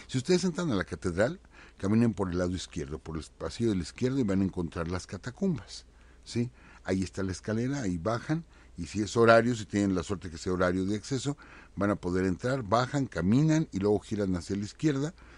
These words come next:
y van a encontrar la tumba de los arzobispos y a los pies de la tumba de Fray Juan de Zumárraga, que es la tumba principal, ¿sí? Van a ver una caja con diferentes signos o símbolos que está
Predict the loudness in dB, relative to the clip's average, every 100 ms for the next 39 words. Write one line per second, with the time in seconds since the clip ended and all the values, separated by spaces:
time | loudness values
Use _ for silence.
0 | -20 -20 -10 -2 2 4 4 0 -2 -2
1 | 0 0 0 0 -4 -6 -6 -6 -6 -4
2 | -6 -6 -6 2 4 4 0 -6 -4 -2
3 | -2 -8 -20 -20 -6 -2 -2 -2 0 0
4 | 0 -2 -4 -10 -14 -10 -6 -2 -2 -2
5 | -2 -2 -2 -2 -2 -2 -4 -6 -4 0
6 | 0 0 -2 -4 -4 -10 -8 -8 -8 -16
7 | -20 -20 -20 -20 -12 -2 -2 -2 -10 -20
8 | -20 -20 -8 0 2 2 2 0 -2 -4
9 | -6 -6 -12 -14 -20 -20 -10 -4 -2 -2
10 | -4 -4 -4 -4 -8 -4 -6 -4 -6 -6
11 | -10 -12 -12 -8 -2 0 0 -4 -6 -14
12 | -20 -20 -14 -10 -8 -6 -6